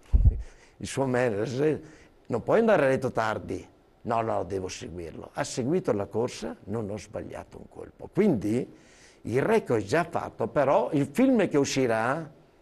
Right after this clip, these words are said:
dovremo fare l'immagine, perché ci mancano le immagini del record, mentre le altre le vedete, le ho tutte, qui manca perché ci vogliono apparecchiature particolari,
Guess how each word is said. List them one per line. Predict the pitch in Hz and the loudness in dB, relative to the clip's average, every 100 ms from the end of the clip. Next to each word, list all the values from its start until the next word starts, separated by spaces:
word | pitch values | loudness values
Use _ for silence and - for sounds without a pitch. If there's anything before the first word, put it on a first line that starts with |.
| _ _ _ _ _ _ _ | _ _ _ _ _ _ _
dovremo | 127 202 196 226 233 | 2 4 6 6 4
fare | - 165 170 | 4 2 4
l'immagine, | 185 165 143 170 180 254 | 4 4 4 4 2 2
perché | 202 147 | 2 2
ci | - | 2
mancano | 156 190 196 151 | 2 2 2 2
le | 127 | 2
immagini | 123 185 185 139 | 0 0 0 0
del | 127 | 0
record, | - 185 143 | 0 0 0
mentre | 123 214 220 | 2 2 4
le | 143 120 | 4 4
altre | 139 165 143 | 2 2 2
le | 127 | 2
vedete, | 123 131 143 | 0 2 2
le | 143 | 2
ho | 139 | 0
tutte, | 113 - 131 185 220 | -4 -6 -4 -2 -2
qui | 147 214 | 0 0
manca | 156 135 160 | 0 -2 -2
perché | 147 160 139 | -4 -2 -4
ci | 135 | 0
vogliono | 165 143 160 | 0 0 0
apparecchiature | 160 131 107 - 117 151 170 | -2 -2 -4 -2 -2 0 0
particolari, | 123 107 - 107 123 143 151 107 92 | 0 -4 -4 -2 0 0 0 -2 -6